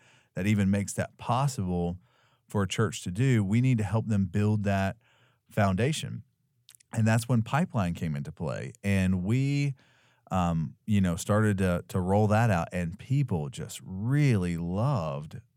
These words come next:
the Pipeline content, that philosophy, that framework, and we, you know, built the conference off of it. We built a ton of stuff off of it. Meanwhile, Grid was coming along,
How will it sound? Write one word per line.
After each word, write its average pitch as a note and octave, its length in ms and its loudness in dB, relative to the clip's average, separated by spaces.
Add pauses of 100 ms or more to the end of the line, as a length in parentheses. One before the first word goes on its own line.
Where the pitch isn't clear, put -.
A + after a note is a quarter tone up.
the F2 200 -6
Pipeline F2+ 540 -4
content, A#2+ 580 0
that - 180 -6
philosophy, G#2 580 -2
that F2 200 -4
framework, G#2 580 0 (400)
and G2 160 0
we, G#2+ 220 4 (280)
you F2 120 0
know, D#2+ 80 -2
built G#2+ 240 2
the G2+ 100 -2
conference G#2 500 0
off D#2 240 -2
of D2+ 120 -8
it. C#2+ 120 -6
We F2 100 -6
built A#2+ 220 0
a A#2+ 80 -2
ton B2 300 -4
of F3 80 0
stuff D#2+ 260 -4
off A2+ 280 -2
of D#2+ 100 -8
it. D#2 180 -6 (460)
Meanwhile, G#2+ 960 0 (540)
Grid F#2 400 0
was G2+ 180 0
coming G#2 320 2
along, B2 600 0